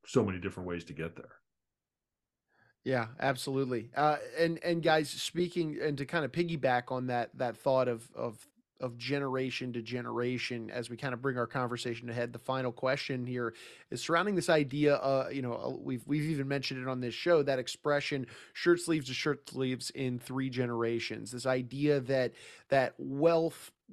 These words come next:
Speaker 2: once passed down a few different generations can be depleted over time due to the mismanagement of that wealth.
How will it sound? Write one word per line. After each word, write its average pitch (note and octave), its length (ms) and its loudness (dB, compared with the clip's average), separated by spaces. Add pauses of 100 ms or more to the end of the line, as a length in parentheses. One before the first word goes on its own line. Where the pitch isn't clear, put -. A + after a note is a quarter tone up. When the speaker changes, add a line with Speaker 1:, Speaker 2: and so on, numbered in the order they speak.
(160)
Speaker 2:
once D3+ 280 2
passed D3 440 0
down C#3 340 4
a C3 60 -2
few D3 240 -4
different C3 320 -2
generations B2 800 -2
can B2+ 180 -4
be B2 180 -8
depleted B2+ 600 -2
over A#2+ 340 -2
time B2 400 -4
due B2+ 160 -4
to B2+ 80 -4
the B2 100 -6
mismanagement B2+ 880 -4
of A#2 240 -2
that A#2 260 -2
wealth. A#2+ 380 0